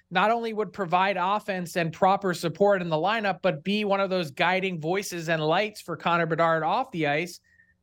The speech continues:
Now you're in a spot where, obviously, as, as he mentioned, that didn't line up with the intel that they had received when they made the decision to go forward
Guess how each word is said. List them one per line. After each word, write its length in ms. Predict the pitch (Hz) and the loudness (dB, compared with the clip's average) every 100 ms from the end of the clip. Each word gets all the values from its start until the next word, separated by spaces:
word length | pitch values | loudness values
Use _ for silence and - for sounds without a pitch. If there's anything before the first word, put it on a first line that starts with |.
| _ _ 165 | _ _ -2
Now 200 | 185 226 | 2 2
you're 200 | 233 220 | 2 -2
in 60 | |
a 60 | 202 | -4
spot 400 | - 202 202 175 | 0 2 2 2
where, 340 | 190 185 180 - - | 0 0 -4 -12 -2
obviously, 640 | 165 185 202 - 190 190 | 0 2 0 -4 -2 0
as, 280 | 180 175 156 | 0 0 -4
as 180 | 170 170 | -4 -2
he 100 | 170 | -2
mentioned, 580 | 190 233 214 175 180 170 170 160 | 0 -2 -2 -4 -4 -8 -12 -2
that 300 | 165 196 190 | 0 0 2
didn't 200 | 208 196 | 0 2
line 360 | 180 190 190 | 2 2 0
up 260 | 202 226 220 | 0 -2 0
with 160 | 160 156 | -4 -2
the 140 | 165 | -2
intel 420 | 190 202 190 170 | -2 0 0 2
that 160 | 160 156 | -2 -2
they 140 | 165 | 0
had 160 | 165 160 | 0 -2
received 420 | 151 - 185 170 | -6 -2 -2 0
when 140 | 165 | 0
they 100 | 160 | 0
made 300 | 151 165 185 | 0 0 0
the 80 | 170 | -2
decision 440 | 156 151 170 165 160 | -4 -4 -4 -4 -2
to 60 | 151 | 0
go 200 | 160 156 | 2 0
forward 560 | 175 170 165 160 156 | 0 0 2 0 -4